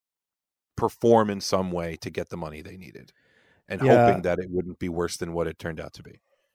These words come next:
Speaker 2: Yeah, I must just sort of be thick with those things 'cause he, I felt like, well, he kind of agreed to help them out and to lend the money and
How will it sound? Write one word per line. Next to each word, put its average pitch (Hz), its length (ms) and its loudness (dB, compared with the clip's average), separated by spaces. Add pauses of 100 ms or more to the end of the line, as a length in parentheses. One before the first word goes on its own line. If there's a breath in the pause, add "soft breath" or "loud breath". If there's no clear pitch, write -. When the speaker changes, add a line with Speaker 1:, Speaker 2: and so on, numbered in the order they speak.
(480)
Speaker 2:
Yeah, 151 160 -2
I 165 60 0
must 180 240 0
just - 220 -4
sort 127 160 2
of 104 80 -2
be 110 120 0
thick - 320 -4
with 110 140 -4
those 104 280 -2
things 113 360 -6
'cause 110 280 -6
he, 135 320 -6
I 127 120 4
felt 139 280 4
like, 123 300 0
well, 214 80 -4
he 240 100 -2
kind 233 220 -6
of 190 120 -2
agreed 120 520 -2 (100)
to 110 380 0 (100)
help - 300 -4
them 104 160 -2
out 120 380 -4
and 113 160 -8
to 117 120 -8
lend 117 380 -4
the 120 140 -4
money 123 400 -2
and 107 340 -4